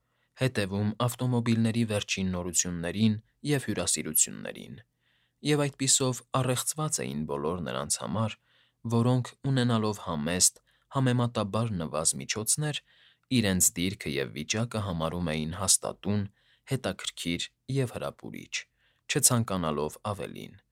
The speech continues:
Գրենստոններն ու Ֆինչլիները Լիկուրգի բարձր դասի մյուս անդամների կողին խրված փեշեր էին,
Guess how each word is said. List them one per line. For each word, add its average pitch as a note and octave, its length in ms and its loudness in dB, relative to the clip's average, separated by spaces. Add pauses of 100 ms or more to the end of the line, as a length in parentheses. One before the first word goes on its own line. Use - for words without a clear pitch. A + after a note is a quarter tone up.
(800)
Գրենստոններն G#2 840 4
ու F2+ 80 -4
Ֆինչլիները G#2 760 -4
Լիկուրգի F#2+ 600 -6
բարձր G#2 480 0
դասի D#2 360 0
մյուս D2+ 300 -2
անդամների D2 580 -4
կողին F#2 440 -2 (320)
խրված F#2+ 520 2
փեշեր A#2 460 0
էին, G1+ 300 -8